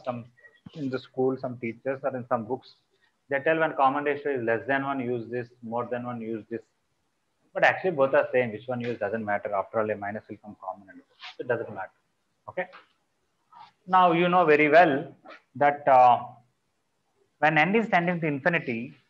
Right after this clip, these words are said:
R power n can tend to infinity, can tend to one, can tend to zero, depends on the R value. Okay. Only when mod R is less than one,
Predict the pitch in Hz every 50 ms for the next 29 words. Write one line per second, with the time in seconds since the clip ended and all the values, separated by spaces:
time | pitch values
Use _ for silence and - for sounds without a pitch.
0 | _ _ - 127 135 151 165 175 170 - 170 165 170 170 175 170 - 143 147 160
1 | 160 135 107 104 - - _ _ _ _ - 131 131 123 127 123 127 131 - 156
2 | 147 127 123 127 156 160 165 160 202 208 214 - _ _ _ _ _ _ _ _
3 | 123 117 117 - 120 117 123 123 - 147 135 123 120 131 147 160 175 170 - -
4 | 131 123 123 131 123 127 123 - 139 131 135 - 123 131 135 131 110 104 107 113
5 | - _ _ _ _ 156 - 190 180 - 185 180 175 170 135 120 117 107 110 104
6 | 95 - _ _ _ _ _ _ _ _ _ _ _ _ _ _ 113 - 165 170
7 | - _ _ _ _ _ _ _ _ _ _ _ _ _ _ _ _ 131 135 156
8 | 180 190 185 196 208 214 202 175 180 180 180 185 185 185 175 151 135 131 131 139
9 | 147 151 156 160 156 156 - - 131 135 135 139 139 143 143 143 143 139 - 123
10 | 117 110 110 113 117 113 - - _ _ 214 208 208 185 156 127 120 104 -